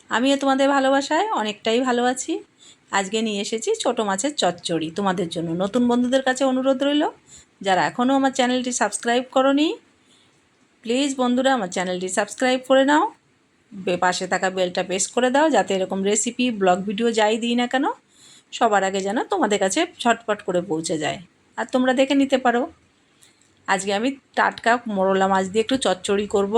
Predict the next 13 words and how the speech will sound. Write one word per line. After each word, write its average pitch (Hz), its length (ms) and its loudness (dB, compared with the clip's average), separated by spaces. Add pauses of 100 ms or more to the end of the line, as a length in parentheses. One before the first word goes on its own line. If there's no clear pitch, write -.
(960)
কি 240 180 -4
রান্না 214 320 2
করব, 226 260 0 (160)
কি 240 160 -4
তোমাদের 220 320 -2
সাথে 247 220 -4
শেয়ার 202 300 0
করব, 220 260 -2 (720)
তো - 60 -4
ভাবলাম 220 320 2
আজকে 214 260 0
এটাই 208 280 0
করি। 233 260 2